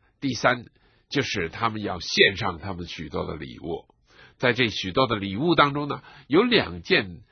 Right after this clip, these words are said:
是特别不能够缺少的。第一，就是圣殿当中的器皿，比如说那些灯台啦，呃，那些，呃，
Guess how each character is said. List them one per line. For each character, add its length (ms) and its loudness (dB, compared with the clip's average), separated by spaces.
是 300 -4
特 420 0
别 200 -2
不 140 -6
能 140 -10
够 80 -8
缺 220 -4
少 240 -6
的。 140 -20
第 180 0
一， 180 6
就 160 2
是 80 2
圣 400 2
殿 280 4
当 200 0
中 180 -4
的 140 0
器 260 -4
皿， 360 -10
比 100 -4
如 100 -2
说 240 2
那 100 -4
些 160 -2
灯 300 -4
台 320 -4
啦， 400 0
呃， 200 -2
那 180 -4
些， 480 -2
呃， 640 -2